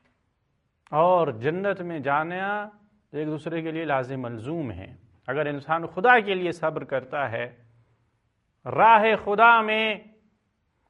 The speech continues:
पेश आने वाली मुश्किलात पे सब्र करता है, तो खालिक कायनात उस दुनिया में उसे जन्नत अता करेगा।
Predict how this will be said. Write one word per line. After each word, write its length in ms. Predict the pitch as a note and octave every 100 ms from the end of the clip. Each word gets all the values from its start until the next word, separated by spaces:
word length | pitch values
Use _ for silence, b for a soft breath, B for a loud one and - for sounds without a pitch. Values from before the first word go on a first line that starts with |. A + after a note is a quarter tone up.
| _ _ _ _ -
पेश 260 | G3 A3+ A3
आने 340 | G#3 A3 A#3
वाली 260 | G#3+ A3 A3
मुश्किलात 560 | G#3 - G#3+ A3+ A#3
पे 100 | G#3+
सब्र 360 | G3+ - D4+ E4
करता 400 | A#3 G#3+ A3 G#3+
है, 200 | F#3+ G#3
तो 120 | G3+
खालिक 340 | F#3 F#3+ F#3+ F#3+
कायनात 380 | F#3 F#3 F3+
उस 100 | F3
दुनिया 300 | D#3 D#3+ F3+
में 100 | E3+
उसे 200 | E3 D#3+
जन्नत 340 | B2 C#3 F#3 F3
अता 200 | A2+ F#2
करेगा। 400 | F2+ F2+ F2+